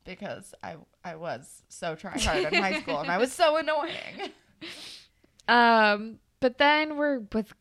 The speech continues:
Speaker 2: Tristan, who shows up to Mister Yates's house and he brings his pita bread and hummus.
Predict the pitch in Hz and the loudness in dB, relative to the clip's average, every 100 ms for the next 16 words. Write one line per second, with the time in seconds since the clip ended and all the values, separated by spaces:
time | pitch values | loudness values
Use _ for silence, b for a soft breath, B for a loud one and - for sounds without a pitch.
0 | _ _ _ _ - - 202 - 190 180 | _ _ _ _ -18 -6 -6 -4 -4 -2
1 | 175 190 185 - 214 226 262 - 240 214 | -4 -6 -6 -4 -4 -2 -4 -2 -4 -4
2 | 202 220 185 180 190 - 180 180 - - | -4 -2 0 -2 -6 -4 -2 -4 -10 -12
3 | 196 190 185 190 196 196 196 190 _ _ | -8 -8 -4 -2 -2 -4 -10 -16 _ _
4 | - 240 220 220 202 208 202 185 185 185 | -12 -6 0 0 2 2 2 0 -2 -2
5 | 165 170 202 - | -2 -4 -6 -10